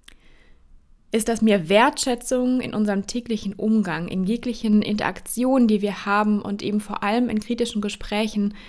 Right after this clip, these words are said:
unfassbar wichtig. Es gibt's heutzutage einfach viel zu wenig. Ja, also wir meiden kritische Gespräche.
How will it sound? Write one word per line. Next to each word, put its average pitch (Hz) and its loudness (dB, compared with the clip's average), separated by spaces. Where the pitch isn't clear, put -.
unfassbar 214 4
wichtig. - -6
Es - 2
gibt's - -2
heutzutage 226 4
einfach 226 2
viel 262 4
zu 175 0
wenig. 262 4
Ja, 202 2
also 208 2
wir 196 4
meiden 214 6
kritische 226 0
Gespräche. 233 2